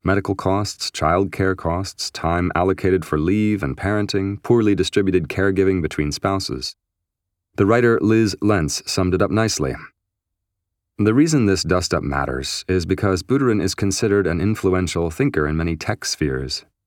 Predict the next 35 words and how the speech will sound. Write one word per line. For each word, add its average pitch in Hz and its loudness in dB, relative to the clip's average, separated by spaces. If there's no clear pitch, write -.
He 117 4
was 120 2
named 127 2
to 98 0
the 90 2
Time 117 0
one 98 2
hundred 95 0
list 78 -2
in 82 -2
twenty 90 -2
twenty-one 80 -2
and 82 -2
heralded 95 2
as 85 0
a 80 0
builder's 107 2
builder, 85 0
whose 78 -2
blockchain 87 -2
technology 82 -2
is 80 -2
poised 95 0
to 80 -6
serve 104 2
as 82 0
the 78 0
backbone 82 0
for 85 -2
a 82 0
new 92 0
iteration 85 0
of 76 -4
the - -4
internet. 87 -4